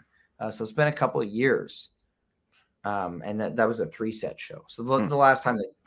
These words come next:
Speaker 1: you know, Arrow opened a two-set show was at the Mission at eleven twenty-two twenty-one.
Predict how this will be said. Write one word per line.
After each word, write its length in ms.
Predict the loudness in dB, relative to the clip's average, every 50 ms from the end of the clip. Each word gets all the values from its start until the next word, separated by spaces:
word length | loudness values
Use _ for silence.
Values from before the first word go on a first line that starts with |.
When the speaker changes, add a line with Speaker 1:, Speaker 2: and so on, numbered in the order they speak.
| -16 -10 -6
Speaker 1:
you 120 | -4 -4
know, 180 | -4 -4 -4 -2
Arrow 300 | 0 2 4 4 4 2
opened 220 | 0 -2 -4 -6 -10
a 40 | -10
two-set 440 | -8 -6 -6 -4 0 0 0 0
show 340 | 0 2 2 4 4 2 2 -2 _ _ _ _ -10
was 100 | -8 -8
at 80 | -8
the 60 | -6 -4
Mission 580 | -2 -2 -2 0 -2 -2 -4 -4 -6 -8 -12 _ _ _ _ _ _ _ _ -14
at 60 | -8 -2
eleven 440 | -2 0 0 -2 -4 -8 -10 -12 -16
twenty-two 840 | -8 -6 -4 -4 -4 -6 -8 -8 -4 -2 0 2 2 2 0 -2 _ _ _ _ -12
twenty-one. 800 | -6 -2 -2 0 0 0 2 4 6 6 6 6 4 0 -4